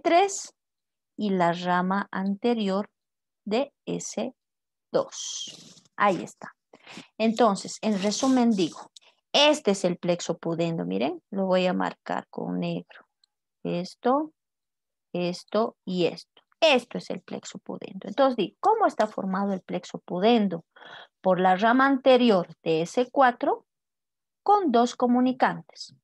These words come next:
Una comunicante que viene de la rama anterior de S tres y una comunicante de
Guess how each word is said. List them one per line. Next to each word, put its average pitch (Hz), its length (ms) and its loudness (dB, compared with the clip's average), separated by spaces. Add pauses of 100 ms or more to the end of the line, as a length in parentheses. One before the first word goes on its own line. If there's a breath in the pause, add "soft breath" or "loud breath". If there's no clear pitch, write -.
(1200)
Una 220 240 0
comunicante 233 680 0
que 226 140 -2
viene 160 280 -4
de 170 120 -4
la 170 140 -2
rama 202 240 0
anterior 202 440 -2
de 175 200 -6
S 254 220 -2
tres 359 380 -4
y 214 140 -6
una 202 220 -2
comunicante 196 840 -6 (200)
de 233 240 -4